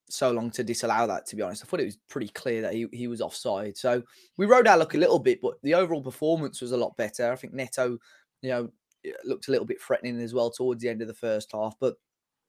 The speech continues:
for the first chunk of that second half, it was, it was disastrous. We, you know,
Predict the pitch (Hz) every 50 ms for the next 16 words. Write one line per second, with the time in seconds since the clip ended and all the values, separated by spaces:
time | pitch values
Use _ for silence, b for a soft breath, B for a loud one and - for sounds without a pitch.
0 | _ _ - - 156 147 139 - 185 175 156 - - 151 139 - 135 - - -
1 | - - 127 - - 113 107 101 101 104 104 - 120 - 117 117 110 110 - b
2 | b b b b b b b b b b b _ - 135 117 110 - 123 113 131
3 | 120 117 - - - 147 147 143 - - 135 117 - _ - 110 127 127 113 110
4 | 110 107